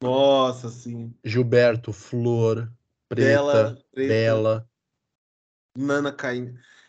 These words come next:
Speaker 1: é, não consta, não cadastrado, não declarado, não identificado.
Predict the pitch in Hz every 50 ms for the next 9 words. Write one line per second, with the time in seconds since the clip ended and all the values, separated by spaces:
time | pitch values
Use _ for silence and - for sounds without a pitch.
0 | _ - 120 127 127 127 123 127 131 139 143 165 190 202 190 - - 147 143 156
1 | 180 190 - - 220 233 240 240 - _ - 147 147 160 185 220 226 - 214 180
2 | 165 156 156 - - 139 135 127 131 139 139 151 143 - 156 147 143 151 165 190
3 | 202 190 190 190 190 185 185 156 139 131 127 131 131 135 147 147 147 139 139 147
4 | 160 190 202 196 165 160 165 170 - - - - - 117 92 85 82 95 98